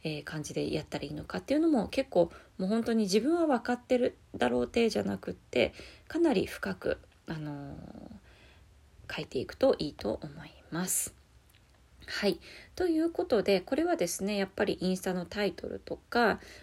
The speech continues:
あとブログのタイトルとかですね、えー、そういったものにも結構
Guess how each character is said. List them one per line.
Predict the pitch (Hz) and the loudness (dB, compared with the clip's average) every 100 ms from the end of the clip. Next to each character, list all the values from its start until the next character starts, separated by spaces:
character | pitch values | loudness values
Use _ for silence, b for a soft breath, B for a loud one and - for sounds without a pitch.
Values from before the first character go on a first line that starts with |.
| B | B
あ | 165 | -8
と | - | -6
ブ | - 165 | 0 2
ロ | 165 | 2
グ | 170 | 2
の | 165 160 | -2 -4
タ | - | 0
イ | 196 | 0
ト | - - | 0 -4
ル | - | -6
と | - - | -8 -12
か | - | -12
で | - | -12
す | - 190 | -6 0
ね、 | 214 220 B B B B - | 0 -2 B B B B -6
え | 170 165 | -4 -2
ー、 | |
そ | 151 180 | -2 -4
う | |
い | 170 | -2
っ | |
た | - | 0
も | 165 170 | 2 2
の | 170 | 0
に | 151 | -2
も | 143 180 170 - - - | -2 0 0 -2 -10 -2
結 | 196 190 | -2 2
構 | - - | 4 4